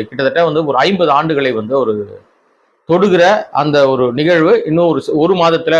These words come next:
நடக்க போகுது. அவர் வந்து வந்த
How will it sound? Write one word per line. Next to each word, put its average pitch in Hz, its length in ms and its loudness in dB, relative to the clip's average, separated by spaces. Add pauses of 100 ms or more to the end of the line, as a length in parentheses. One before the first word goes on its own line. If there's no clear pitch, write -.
(160)
நடக்க 135 260 -2
போகுது. 123 360 -2 (720)
அவர் 135 380 0
வந்து 165 160 0 (1300)
வந்த 156 340 0